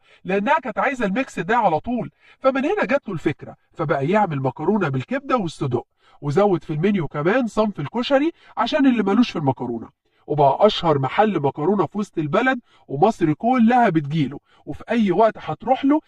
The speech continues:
هتلاقي زحمة عينك ما تجيبش آخرها، وبيعمل في اليوم أكتر من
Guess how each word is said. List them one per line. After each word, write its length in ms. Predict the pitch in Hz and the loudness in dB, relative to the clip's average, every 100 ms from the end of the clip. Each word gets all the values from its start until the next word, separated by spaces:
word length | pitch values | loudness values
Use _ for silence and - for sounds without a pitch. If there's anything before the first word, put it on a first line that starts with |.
| _ | _
هتلاقي 460 | - 147 180 240 175 | -8 -6 0 0 0
زحمة 400 | 135 226 - 160 | 0 0 0 -2
عينك 420 | 139 226 190 - | 0 0 -2 -2
ما 100 | 147 | -6
تجيبش 380 | 135 202 285 - | -2 0 -2 -2
آخرها، 440 | 180 - 147 131 - _ _ - | -2 -2 -6 -8 -14 _ _ -12
وبيعمل 460 | 156 143 202 185 151 | -6 0 0 2 -2
في 140 | - | -2
اليوم 380 | 147 185 214 214 _ _ - | 0 2 2 0 _ _ -2
أكتر 440 | 247 - - 214 | -2 -2 -4 -2
من 140 | 170 | 0